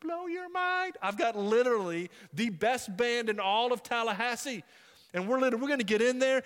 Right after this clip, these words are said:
and we're gonna encourage everyone and we're gonna pump them up. And we come back at that second half, I'm telling you, you're gonna see a brand new team 'cause I'm gonna motivate the snot out of them." Okay, and then,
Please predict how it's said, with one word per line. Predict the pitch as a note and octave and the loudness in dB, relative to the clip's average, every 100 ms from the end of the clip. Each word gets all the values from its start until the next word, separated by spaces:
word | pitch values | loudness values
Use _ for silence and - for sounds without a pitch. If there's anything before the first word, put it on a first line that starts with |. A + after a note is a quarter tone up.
| A#3+ | -2
and | E3+ G#3+ | -2 0
we're | A#3+ | 2
gonna | G#3 | 2
encourage | F#3 E3 - - B3 C4 C4+ A3 | 0 -4 -6 0 2 4 2 2
everyone | C4 B3+ B3+ B3+ C4+ C4+ | 2 2 0 2 2 2
and | F3+ | 0
we're | |
gonna | E3+ E3 | 0 -2
pump | - - C4 B3+ | -2 -2 -2 0
them | A#3+ A3 | 0 2
up. | A3 C4 C#4 - - | 2 0 -2 -12 -10
And | D3+ E3+ | -4 0
we | E4 | 0
come | - D4 C4 | 2 0 2
back | B3+ A#3+ | 0 0
at | A#3 | 0
that | A3+ A3 | 0 -2
second | - A3 G3+ | -2 -2 -2
half, | F3 G#3+ F3+ - - - | -4 -2 -2 -6 -14 -2
I'm | G3+ | -2
telling | A3 A#3 A3 | 0 -2 0
you, | F#3+ | -2
you're | G#3+ | -4
gonna | G#3+ | -4
see | - G3 | -2 -2
a | |
brand | D3 D#3+ G3 G3+ | 0 -2 -2 0
new | G3 | -4
team | F3 - G3+ F3 - - | -4 -6 -6 -6 -12 -8
'cause | E3+ | -2
I'm | F#3 G3+ | -2 -2
gonna | F#3 E3 | -2 -2
motivate | D#3+ F3 F#3+ F#3+ D3 F3 F3 | -2 -2 0 0 0 -4 -4
the | C3+ | -8
snot | - - G3+ F#3+ F3 E3 | -6 -8 -6 -2 -2 -2
out | C3 A#2 | -2 -4
of | G#2 | -6
them." | G2+ F2+ D2+ _ - - C3+ - | -8 -10 -12 _ -20 -20 -20 -10
Okay, | C3+ F3+ F3+ F3 | -4 0 0 0
and | D#3+ | -2
then, | E3+ | -4